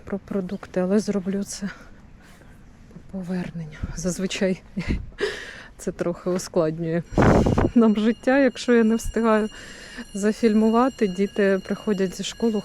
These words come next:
хочуть, бачать це все на столі, всі ці продукти, які я купила, хочуть щось схопити, щось з'їсти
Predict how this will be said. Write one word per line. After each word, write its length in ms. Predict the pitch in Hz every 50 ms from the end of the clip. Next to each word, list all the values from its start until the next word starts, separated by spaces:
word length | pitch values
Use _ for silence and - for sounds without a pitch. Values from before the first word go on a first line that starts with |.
| - -
хочуть, 480 | 202 190 - - - 175 - - - - - - - - -
бачать 460 | - 175 214 226 240 - - 202 180 -
це 140 | - 190
все 240 | 98 - - - 190
на 120 | 180 185 196
столі, 420 | - - - 208 202 214 240 262
всі 220 | 247 - - 208
ці 200 | 185 - - 202
продукти, 580 | 190 - 196 196 175 220 247 - - - - 185
які 240 | 180 185 - - 185
я 80 | 175
купила, 380 | 175 - 180 165 - 180 175 175
хочуть 400 | 170 - 190 196 - - 180 175
щось 280 | - - - 180 - -
схопити, 540 | - - 185 - - 208 220 - - 180
щось 260 | - - - - 180 170
з'їсти 520 | 156 160 175 208 226 - - - -